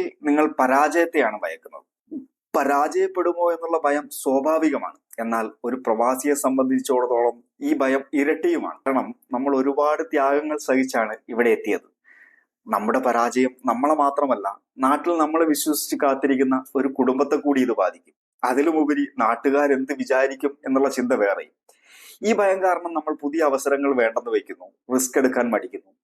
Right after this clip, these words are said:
നമ്മുടെ കഴിവിന്റെ പൂർണ്ണതയിലെത്താതെ ഒരേ ജോലി തന്നെ വർഷങ്ങളോളം മാറ്റമില്ലാതെ തുടരും. പരാജയത്തിലുള്ള ഭയം നമ്മുടെ വളർച്ചയെ നിശ്ചലമാക്കുന്നു. ഈ ഭയത്തെ മറികടക്കാൻ നമ്മുടെ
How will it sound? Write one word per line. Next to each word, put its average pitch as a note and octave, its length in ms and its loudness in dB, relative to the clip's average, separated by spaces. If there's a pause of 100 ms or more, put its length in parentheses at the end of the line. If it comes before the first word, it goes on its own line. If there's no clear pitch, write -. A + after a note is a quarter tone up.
(200)
നമ്മുടെ F#3 300 0
കഴിവിന്റെ E3 440 0 (340)
പൂർണ്ണതയിലെത്താതെ D3+ 960 2 (280)
ഒരേ A#2 180 2 (140)
ജോലി B2+ 300 0
തന്നെ B2 180 -2 (120)
വർഷങ്ങളോളം B2+ 640 0 (100)
മാറ്റമില്ലാതെ G#2+ 600 0
തുടരും. - 260 -18 (600)
പരാജയത്തിലുള്ള B2+ 760 0 (100)
ഭയം B2+ 200 0 (140)
നമ്മുടെ B2 280 -2
വളർച്ചയെ A2+ 480 0 (300)
നിശ്ചലമാക്കുന്നു. A#2 680 -2 (1300)
ഈ E3+ 180 2
ഭയത്തെ F3 360 2 (280)
മറികടക്കാൻ C#3 500 0 (240)
നമ്മുടെ C3 240 0